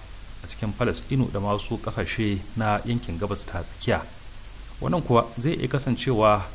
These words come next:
a dandaloli daban-daban na ƙasa da ƙasa da hakan ya haɗa da Majalisar Ɗinkin Duniya da kwamitoci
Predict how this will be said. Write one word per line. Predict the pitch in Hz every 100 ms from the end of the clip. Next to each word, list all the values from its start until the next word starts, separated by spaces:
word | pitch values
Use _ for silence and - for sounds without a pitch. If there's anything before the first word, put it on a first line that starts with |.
| - - - -
a | 104 90
dandaloli | 104 123 123 127 127 135 123
daban-daban | 98 117 113 85 87 85 - -
na | 110 107 107
ƙasa | - - 127
da | 101
ƙasa | - - 95 -
da |
hakan | 92 - 95
ya | 98
haɗa | 107 117 98
da |
Majalisar | 87 85 92 - 107
Ɗinkin | - 120 - 95
Duniya | 104 123 123 - - - - - -
da | 85
kwamitoci | 113 113 113 110 -